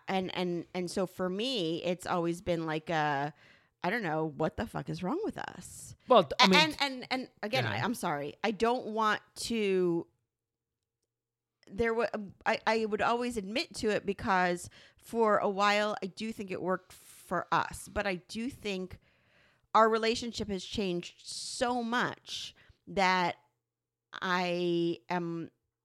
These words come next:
Speaker 1: I was hoping that this would be able to change with it. So
Speaker 2: But
Speaker 1: we'll
Speaker 2: so, okay, so, but that's where I think you're wrong, because I don't think it has to do with your relationship,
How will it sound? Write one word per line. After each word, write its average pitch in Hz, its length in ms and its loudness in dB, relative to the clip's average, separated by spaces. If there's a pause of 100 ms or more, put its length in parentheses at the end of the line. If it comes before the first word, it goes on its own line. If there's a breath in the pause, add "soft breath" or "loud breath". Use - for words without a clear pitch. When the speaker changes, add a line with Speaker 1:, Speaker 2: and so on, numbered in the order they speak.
(200)
Speaker 1:
I 170 100 -4
was 151 200 -6
hoping 180 640 -4
that 170 240 -2
this 180 300 -4
would 151 320 -4
be 165 140 -4
able 151 160 -6
to - 140 -14
change 147 440 -6
with 147 220 -6
it. 80 220 -6
So 160 580 -4 (180)
Speaker 2:
But 196 160 2
Speaker 1:
we'll 202 80 -6
Speaker 2:
so, 208 220 6
okay, 185 220 6
so, 131 120 0
but 135 120 -2
that's 156 200 4
where 143 120 4
I 139 60 8
think 127 220 0
you're 107 120 -2
wrong, 120 420 0
because 143 240 4
I 143 120 8
don't 202 220 8
think 180 160 -4
it 151 80 0
has 143 160 2
to 139 100 0
do 123 180 2
with 120 180 4
your 107 80 0
relationship, 101 800 -6